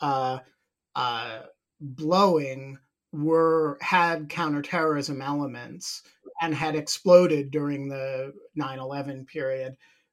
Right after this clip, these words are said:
The truth of the matter was that, uh, most of this, the, the N S A issues associated with Snowden were really not post nine eleven issues. They were, uh,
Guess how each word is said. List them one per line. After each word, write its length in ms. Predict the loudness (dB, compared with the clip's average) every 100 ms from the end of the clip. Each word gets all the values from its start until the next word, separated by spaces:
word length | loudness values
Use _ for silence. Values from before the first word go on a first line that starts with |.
| -2
The 260 | 2 2 -2 _ _ _
truth 380 | -6 4 4 4
of 100 | 0
the 100 | 0
matter 440 | 2 2 4 4
was 280 | 2 0 -4
that, 200 | -4 -6
uh, 500 | -8 _ -20 -16 -8
most 580 | 2 6 8 8 6 0
of 260 | -2 -2 0
this, 540 | 0 0 -6 -8 -8 -10
the, 280 | -4 -4 -2
the 180 | -4 -2
N 140 | -2
S 220 | -2 -2
A 220 | 2 2 0
issues 380 | -4 -6 -6 -8
associated 760 | -2 -2 -2 -4 -6 -6 -10
with 140 | -12
Snowden 500 | -8 -4 0 0 -2 -6 -20 _ 4
were 180 | 4 8
really 400 | 8 8 6 2
not 500 | 4 4 4 0 -10
post 320 | 0 0 0
nine 260 | -4 -4 -4
eleven 440 | -6 -6 -6 -8
issues. 560 | -8 -10 -10 -10 -12 -10
They 180 | -4 -4
were, 460 | -2 -2 0 0 -4 _ _ _ _
uh, 420 | -2 -2 -4 -10